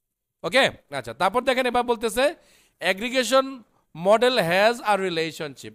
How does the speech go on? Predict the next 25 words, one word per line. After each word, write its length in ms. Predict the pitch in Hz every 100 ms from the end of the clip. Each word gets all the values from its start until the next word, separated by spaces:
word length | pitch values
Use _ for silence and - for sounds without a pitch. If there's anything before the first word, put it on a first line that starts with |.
| 127
Has 120 | 202 220
a 20 | 233
relationship 460 | 214 208 214 185 180
মানে 120 | 185 185 - _ _ _ 170
যেমন 160 | 208
ধরেন 240 | 220 226 226 202
বলতেছে 240 | 214 208 190
কি, 60 | 190 185
student 360 | - 220 226 269 285
has 160 | 175 185 220
a 20 | 294 320 _ _ - 220
name, 240 | 262 139 98 _ _ _ _ 196 185
student 380 | 226 220 240 240 202
has 180 | 208 208 240
a 20 | 302 294 _ _ 240
email। 340 | 254 247 143 95 _ _ _ _ _ _ 208
তো 80 | 220 226 214
এই 80 | 247
ধরনের 280 | 233 240 247 247 202
এই 100 | 208 180
has 180 | 175 233 254 254
a 20 | 220
রিলেশনশিপটাকে 880 | 208 208 208 190 202 190 208 196 226 277 339 _ _ _ _ _ _
কন্টিনিউ 380 | 190 202 208 220 220
করে 140 | 214